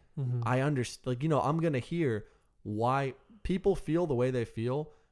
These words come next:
Speaker 2: because of experiences they've had. But
Speaker 1: Mm-hmm.
Speaker 2: to me, making your experience all of a sudden more important than everyone else's,
Speaker 1: Yeah.
Speaker 2: like, nah, bro. Like, we need to be able to come together,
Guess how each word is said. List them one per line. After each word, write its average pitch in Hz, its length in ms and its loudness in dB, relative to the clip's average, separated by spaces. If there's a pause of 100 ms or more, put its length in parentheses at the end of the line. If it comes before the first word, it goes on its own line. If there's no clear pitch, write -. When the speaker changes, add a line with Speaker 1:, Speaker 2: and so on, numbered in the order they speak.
Speaker 2:
because 120 400 -2
of 110 60 0
experiences 104 640 -6
they've 87 200 -6
had. 85 360 -8 (340)
But 123 280 0
Speaker 1:
Mm-hmm. 120 60 -4
Speaker 2:
to 123 80 0
me, 151 440 -2 (160)
making 131 460 -4
your 135 160 2
experience 135 760 -4 (360)
all 120 180 0
of 127 80 -2
a 123 40 -2
sudden 123 360 -2
more 113 240 -2
important 120 460 -2
than 104 160 -6
everyone 113 380 0
else's, 131 520 -6 (260)
Speaker 1:
Yeah. 147 140 -2
Speaker 2:
like, 104 240 -2
nah, 104 300 -2
bro. 95 400 -2
Like, 98 200 -8 (360)
we 139 320 0
need 127 240 0
to 139 60 -4
be 135 100 -2
able 120 180 0
to - 120 -12
come 120 180 -6
together, 104 500 -4